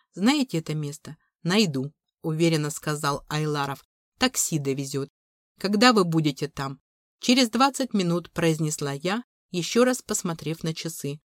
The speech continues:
«Я буду в сером костюме в полоску», сказал Айларов. «А я в джинсах и ярко-синей ветровке», сообщила в свою очередь я. И на этом мы пока что распрощались.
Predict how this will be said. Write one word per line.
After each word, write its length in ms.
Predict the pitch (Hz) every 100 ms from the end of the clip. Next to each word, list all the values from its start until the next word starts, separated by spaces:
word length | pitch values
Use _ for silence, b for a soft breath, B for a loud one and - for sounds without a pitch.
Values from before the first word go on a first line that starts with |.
| _ _
«Я 240 | 175 226 247
буду 240 | 240 226
в 60 | -
сером 320 | 240 226 214
костюме 500 | 202 - - 240 226
в 80 | -
полоску», 640 | 185 185 156 - - 165
сказал 500 | - - 151 143 143 -
Айларов. 480 | 147 151 143 135 - _ _ _ -
«А 100 | 175
я 200 | 180 165
в 60 | 156
джинсах 560 | 160 247 302 277 254 _ _
и 100 | -
ярко-синей 760 | 165 196 247 233 - 170 165 170
ветровке», 560 | 165 165 147 - 131 156 _ _
сообщила 540 | - 160 - 269 269
в 60 | -
свою 320 | - 185 -
очередь 520 | 165 165 165 170 -
я. 240 | 156 147 - _ _
И 100 | -
на 120 | 185 208
этом 380 | 294 277 262 - _ -
мы 120 | 170
пока 320 | 160 - 185
что 180 | - 160
распрощались. 840 | 160 - 151 151 - 139 139